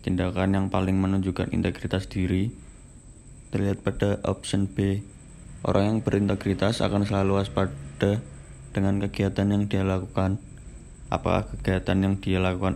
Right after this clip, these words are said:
itu termasuk korupsi dan penyalahgunaan atau tidak. Dalam kasus ini, wifi kantor memang sebaiknya untuk kepentingan kantor.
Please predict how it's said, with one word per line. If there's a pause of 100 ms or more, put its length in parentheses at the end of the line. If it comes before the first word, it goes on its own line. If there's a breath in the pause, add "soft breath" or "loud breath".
itu (400)
termasuk
korupsi
dan
penyalahgunaan
atau
tidak. (600)
Dalam
kasus
ini,
wifi
kantor
memang
sebaiknya
untuk
kepentingan
kantor.